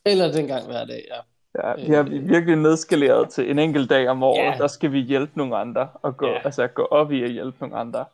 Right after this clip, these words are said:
Speaker 1: Ja, det er rigtigt. Jamen, loven er jo, at vi skal tage medansvar, så det er vel en form for hjælp,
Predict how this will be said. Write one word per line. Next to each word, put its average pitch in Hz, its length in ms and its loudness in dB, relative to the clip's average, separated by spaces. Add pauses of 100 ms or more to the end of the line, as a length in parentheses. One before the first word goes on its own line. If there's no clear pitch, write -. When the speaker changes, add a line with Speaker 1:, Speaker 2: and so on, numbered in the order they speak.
(180)
Speaker 1:
Ja, 131 180 -8 (180)
det 139 80 -8
er 135 80 -10
rigtigt. 127 240 -12 (580)
Jamen, 175 200 2
loven 170 240 0
er 147 80 -4
jo, 151 80 -4
at 143 80 -8
vi 135 60 -14
skal 123 300 -10
tage 131 180 -12
medansvar, 123 680 -10 (100)
så - 180 -20
det 135 80 -10
er 131 40 -8
vel 131 100 -8
en 120 100 -10
form 123 220 -8
for 127 80 -8
hjælp, 123 220 -8